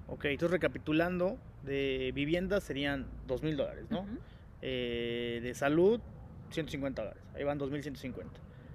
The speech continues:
Speaker 1: De, este, comida, otros mil dólares,
Speaker 2: Ujú.
Speaker 1: tres mil ciento cincuenta,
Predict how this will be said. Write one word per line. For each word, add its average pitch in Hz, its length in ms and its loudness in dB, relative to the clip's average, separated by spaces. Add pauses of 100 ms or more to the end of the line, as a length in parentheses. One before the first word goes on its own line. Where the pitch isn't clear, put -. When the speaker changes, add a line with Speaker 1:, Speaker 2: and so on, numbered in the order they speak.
(300)
Speaker 1:
De, 131 960 2
este, 127 420 -8
comida, 185 540 2
otros 131 260 -4
mil 151 160 0
dólares, 180 440 2
Speaker 2:
Ujú. 311 100 -4 (440)
Speaker 1:
tres 135 180 -2
mil 175 80 0
ciento 156 180 -6
cincuenta, 202 600 0